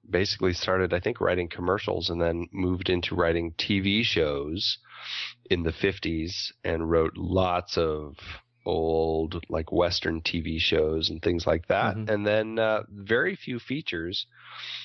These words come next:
Speaker 1: Um, and then that was kind of the end. I think, um,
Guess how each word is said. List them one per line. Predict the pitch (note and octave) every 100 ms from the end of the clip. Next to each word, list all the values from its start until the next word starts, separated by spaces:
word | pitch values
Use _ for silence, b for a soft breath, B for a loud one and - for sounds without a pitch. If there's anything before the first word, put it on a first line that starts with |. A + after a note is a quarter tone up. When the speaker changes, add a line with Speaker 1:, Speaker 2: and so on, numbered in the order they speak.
| B - -
Speaker 1:
Um, | F#2+ F#2+ F2 F2 F2 _ _ _ _ _ _ _ _ _ _ _ - -
and | A2 G#2 G#2+
then | B2+ D3 C#3
that | C3 C#3+
was | D3+
kind | - D3
of | C3 B2
the | A#2 G2
end. | D3 F3+ - - -
I | -
think, | B2+ B2+ C3
um, | A2 G2 F2+ F2